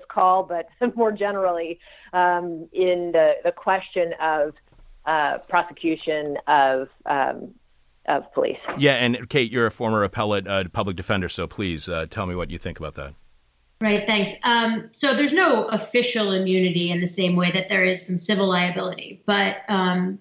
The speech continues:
Speaker 3: I think as we've seen over the past several years, when there's been increased interest in criminal prosecution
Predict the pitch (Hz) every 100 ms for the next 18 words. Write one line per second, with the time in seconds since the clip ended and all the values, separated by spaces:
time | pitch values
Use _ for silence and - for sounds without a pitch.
0 | 214 208 214 190 185 185 - 208 190 190
1 | 180 202 185 175 180 180 180 - _ _
2 | _ - 190 196 190 220 202 190 190 233
3 | 214 170 185 180 165 180 175 180 - 196
4 | 180 - - 254 277 - 196 185 - -
5 | 220 196 190 190 185 180 190 180 180 190
6 | 185 180 175